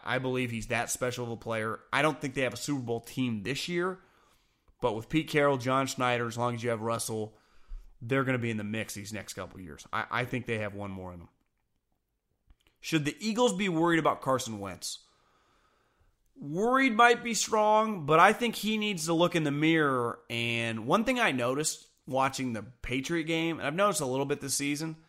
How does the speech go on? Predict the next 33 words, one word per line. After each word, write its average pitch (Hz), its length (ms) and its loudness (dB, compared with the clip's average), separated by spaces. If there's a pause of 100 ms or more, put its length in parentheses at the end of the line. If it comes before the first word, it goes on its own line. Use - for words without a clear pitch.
(420)
he - 120 -6
has 185 100 -2
a 165 60 2
little 147 440 2 (680)
Pete - 260 -6
Kaepernick 165 540 0
to 180 180 0
him. 185 140 -2 (160)
He 208 100 -4
can 185 160 2
make 147 240 4
these 117 260 -6 (200)
extraordinary 143 1200 6
big 113 240 -6
plays. - 420 -12
He 160 120 0
has 139 140 2
an 110 100 -8 (160)
elite 151 560 0
arm, 117 380 -6
throws 139 260 -2
B 147 220 -4
Bs. 98 260 -10 (1000)
He - 280 -8 (100)
also 196 720 4 (100)
throws 151 320 4
a 139 100 0
little, 135 420 0
like, 131 220 -2 (120)
sometimes 214 420 -4
Carson, 160 520 0 (160)
not 190 220 -2
every 165 340 -2